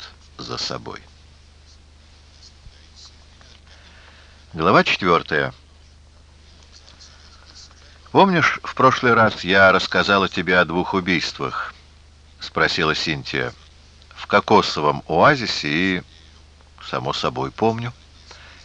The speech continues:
нетерпеливо перебил Дженсен. «Ты обещала побольше о них узнать».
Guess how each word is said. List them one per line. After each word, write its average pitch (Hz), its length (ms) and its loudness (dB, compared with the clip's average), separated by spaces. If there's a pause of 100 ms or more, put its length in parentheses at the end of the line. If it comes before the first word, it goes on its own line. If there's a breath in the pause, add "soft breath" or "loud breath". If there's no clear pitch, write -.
(100)
нетерпеливо 92 640 0
перебил 85 560 -2 (100)
Дженсен. 76 540 -4 (960 soft breath)
«Ты 98 280 2
обещала 90 680 2
побольше 67 560 0
о 80 60 -6
них 82 200 -10
узнать». 82 460 -4